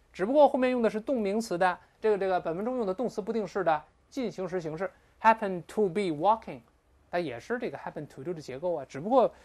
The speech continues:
动词不定式后面用的是不定式的进行时罢了，就碰巧正在散步，还是碰巧。嗯。然后呢，when，这时我注意到很多蜗牛也在散步。这个 when 为什么翻译成这时呢？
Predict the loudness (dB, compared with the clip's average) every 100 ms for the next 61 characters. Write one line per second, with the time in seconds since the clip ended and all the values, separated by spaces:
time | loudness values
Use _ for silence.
0 | _ -4 0 0 0 -2 -4 -8 -10 -8
1 | -8 -10 -12 -10 -8 -8 -12 -12 -14 -14
2 | -12 -12 -14 _ _ -8 -4 -4 -4 -8
3 | -6 -2 -2 -2 -4 -6 -10 -16 -10 -10
4 | -8 -10 -14 -16 _ _ -20 _ _ _
5 | _ _ _ _ _ _ 6 6 6 6
6 | 4 2 2 4 4 2 -2 -2 2 4
7 | 4 4 6 6 4 2 2 2 2 0
8 | -2 -2 0 0 -2 -4 -10 _ _ _
9 | _ _ _ _ -2 2 4 2 -2 -6
10 | -2 0 0 -4 -6 -4 -4 -4 -4 -2
11 | -2 -4 -4 -2 -2